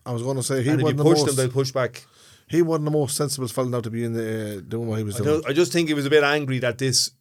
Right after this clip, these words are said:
Speaker 2: you know, stupid animal grabbed his precious fridge.
Speaker 1: Yeah, but would you not know, like, would instincts not tell you? Like, hold on for a second.
Speaker 2: Well, obviously
Speaker 1: If I
Speaker 2: his,
Speaker 1: go in
Speaker 2: his
Speaker 1: there,
Speaker 2: instincts weren't, uh, tuned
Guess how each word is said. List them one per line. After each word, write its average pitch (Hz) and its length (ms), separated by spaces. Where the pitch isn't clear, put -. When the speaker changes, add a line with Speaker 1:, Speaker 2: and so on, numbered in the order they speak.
Speaker 2:
you 123 120
know, 110 200
stupid 135 480
animal 117 340
grabbed 120 360
his 107 580
precious 127 420
fridge. 120 540
Speaker 1:
Yeah, 117 200
but 101 120
would 107 260
you 104 60
not 123 260
know, 127 220
like, 104 320
would 101 100
instincts 120 520
not 123 140
tell 131 200
you? 107 100
Like, 113 100
hold 120 200
on 117 40
for 117 100
a 113 40
second. 101 460
Speaker 2:
Well, 113 160
obviously 139 280
Speaker 1:
If 139 60
I 147 60
Speaker 2:
his, 117 100
Speaker 1:
go 147 220
in 151 160
Speaker 2:
his 165 80
Speaker 1:
there, 123 160
Speaker 2:
instincts 127 400
weren't, 131 320
uh, 120 280
tuned - 100